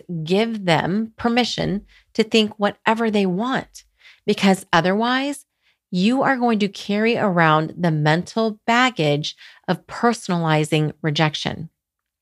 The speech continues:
When you go into a call thinking that no one wants to pay what you're asking, that downward energy will show up in how you offer your coaching.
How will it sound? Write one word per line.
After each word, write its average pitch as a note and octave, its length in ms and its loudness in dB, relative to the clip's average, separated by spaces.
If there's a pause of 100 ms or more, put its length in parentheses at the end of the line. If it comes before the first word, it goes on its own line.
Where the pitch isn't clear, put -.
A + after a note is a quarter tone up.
(840)
When F#3+ 180 6
you F#3+ 80 2
go F#3+ 220 4
into B3 260 -2
a G#3+ 60 0
call F#3 560 0 (240)
thinking F#3 340 0
that E3 180 0
no D#3 220 0
one F#3 220 0
wants E3 260 -4
to D#3+ 100 -4
pay E3+ 360 -2
what D#3 220 -2
you're - 120 -6
asking, - 600 -2 (760)
that E3 440 0
downward E3+ 600 0
energy E3 640 0 (300)
will F#3 400 2
show A3+ 380 0
up D#3 320 2 (100)
in E3+ 140 -2
how G3 400 -4
you G3+ 360 -4
offer D#3 600 0
your D3+ 180 -6
coaching. - 580 -6